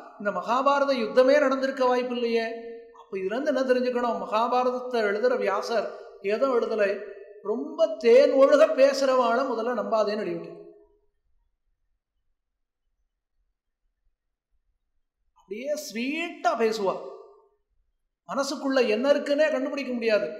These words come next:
அவளை நீ நம்பவே நம்பாதே. ஏன்னா அவாதான் உனக்கு நீ கீழே விடுறதுக்கு குடிய தோன்றவாளா இருப்பா. இப்ப திருதராஷ்டிரன் சஞ்சயனை கூப்பிட்டு சொன்னான், "சஞ்சயா, ஆண்டவாளை போய் பாரு,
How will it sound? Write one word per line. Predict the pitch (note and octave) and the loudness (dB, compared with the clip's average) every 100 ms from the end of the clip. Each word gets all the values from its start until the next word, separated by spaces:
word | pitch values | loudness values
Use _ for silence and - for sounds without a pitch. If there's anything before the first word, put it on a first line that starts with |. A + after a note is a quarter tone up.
| - - - - _ _ _ - | -16 -20 -20 -20 _ _ _ -8
அவளை | F#3 A3+ A#3+ D4 | 0 0 2 0
நீ | B3+ | -2
நம்பவே | F3 F#3 A#3 B3 C#4 | -4 -4 -2 0 0
நம்பாதே. | A3 A3 F#3+ D#3+ - - - - _ _ _ _ _ - | -2 -2 -2 -4 -10 -18 -20 -20 _ _ _ _ _ -10
ஏன்னா | A3 C4 A3+ F3 | -4 0 0 0
அவாதான் | F#3+ A3+ A#3+ A#3 B3 D#4+ | 2 4 4 2 0 0
உனக்கு | C4+ B3 B3+ A#3 | 0 -2 -2 -2
நீ | G#3 G3+ | -2 -2
கீழே | A3 B3+ B3 | 4 4 4
விடுறதுக்கு | A#3+ A#3 - - - | 2 0 -4 -10 -6
குடிய | A#3 C#4 | 0 2
தோன்றவாளா | C4 A#3 A3+ G#3+ G3+ G#3+ | 2 0 -2 0 2 2
இருப்பா. | - F#3+ - - - - _ _ _ _ _ - | 0 -4 -6 -14 -20 -20 _ _ _ _ _ -10
இப்ப | A3 A#3 A3 | -8 -6 -6
திருதராஷ்டிரன் | G3+ B3 C#4 C4 B3+ A#3+ A#3 | -6 -2 0 0 -2 -4 -6
சஞ்சயனை | G#3 G#3+ C4+ B3 | -6 0 0 0
கூப்பிட்டு | - A#3+ B3 | -4 -8 -10
சொன்னான், | G#3 G#3 A3 | -10 -6 -6
"சஞ்சயா, | G#3 F#3+ G#3+ G#3+ F#3+ - - - _ _ _ _ _ _ _ _ _ _ _ _ | -8 -8 -4 -2 -4 -8 -16 -20 _ _ _ _ _ _ _ _ _ _ _ _
ஆண்டவாளை | F3+ A#3 B3+ B3 A#3 | -6 -2 0 0 0
போய் | A#3 A#3+ | 0 0
பாரு, | A3 G#3 G3+ | 0 0 -2